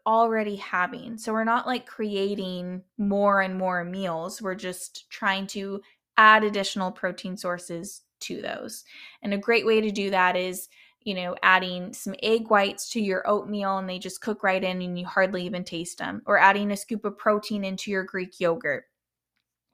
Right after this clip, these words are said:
or, you know, adding some nuts or beans into a salad, or, um, you know, adding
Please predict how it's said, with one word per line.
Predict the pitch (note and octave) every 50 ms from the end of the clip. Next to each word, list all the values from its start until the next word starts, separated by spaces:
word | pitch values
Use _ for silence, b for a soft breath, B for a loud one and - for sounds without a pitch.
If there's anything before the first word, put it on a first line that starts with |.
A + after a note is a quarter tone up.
| - _ _
or, | - G#3+ G3+ G3 F#3 F#3 F#3 F#3 F#3 B B B B B B B B B
you | A3 G#3
know, | G3 F#3+ -
adding | - G#3 G#3+ A3 A3 A3 G#3+ G#3
some | - - G#3+ G#3 G3+ G3
nuts | G3 F#3+ G3 G3 - - -
or | - G#3+ G3+ G3
beans | G3 G3 G#3 G3 G3 F#3+ F#3 F3 F3 F3+ F3 -
into | G3 F#3+ F#3 - G3 F#3
a | F#3
salad, | F#3 - - G3 F#3+ F#3+ F#3 F3+ F3 F3 F3 E3+ E3+ -
or, | - F#3+ F3+ F3 E3+ E3+ E3+ E3+ F3 E3+ b b b b b b b -
um, | G3 F#3+ F#3 F3+ F3+ F3 F3 F3 F3 F3 - - _ _ -
you | A3 G3+
know, | F#3+ F3+ F3+ F3 F3 F3 - -
adding | F#3+ G3 G3 G3 G3+ G3 G3 G3 F#3+ F#3+ F#3 F#3